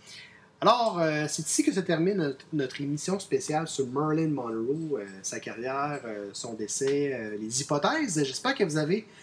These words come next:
apprécié, euh, ce moment de détente avec nous. Euh, merci beaucoup.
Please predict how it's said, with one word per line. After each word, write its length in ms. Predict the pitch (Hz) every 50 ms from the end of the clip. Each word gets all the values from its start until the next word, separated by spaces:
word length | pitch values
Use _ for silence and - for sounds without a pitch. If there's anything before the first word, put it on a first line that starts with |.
| - - - -
apprécié, 640 | 131 151 - - 175 160 - - 254 277 285 240 185
euh, 160 | 156 143 139
ce 140 | - - 156
moment 480 | 147 147 139 139 147 165 208 202 180 139
de 0 |
détente 560 | 127 131 127 127 127 127 127 190 202 233 196 170
avec 280 | 143 135 127 127 -
nous. 180 | 170 240 311 - - - - - - - - - - - - - - - - 113
Euh, 760 | 113 117 117 117 117 117 117 117 117 113 113 113 113 113 110
merci 580 | 113 113 113 113 113 117 127 135 - - - 202
beaucoup. 360 | 208 196 - - 240 302 294